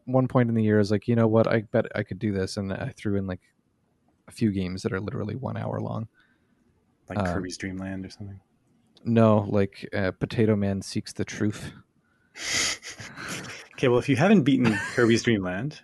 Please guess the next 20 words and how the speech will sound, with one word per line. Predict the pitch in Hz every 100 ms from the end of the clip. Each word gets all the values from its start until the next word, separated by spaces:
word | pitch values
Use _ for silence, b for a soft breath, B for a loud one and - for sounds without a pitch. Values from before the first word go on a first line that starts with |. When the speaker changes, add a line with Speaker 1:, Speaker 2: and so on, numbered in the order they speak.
| _
Speaker 2:
and | 117 104
you're | 101
like, | 101 - -
i-, | 143
it's, | 135 113 -
like, | 110
December | - - 123 113
thirty-first | - 127 120 117 117 -
and | 104
you've | 90
one | 104 117
more | 117
Speaker 1:
Yeah. | 113 110
Speaker 2:
game, | 107
oh | 110
my | 110
god, | 107 117 120 151
that | 127 123
game | 135
takes | 120 113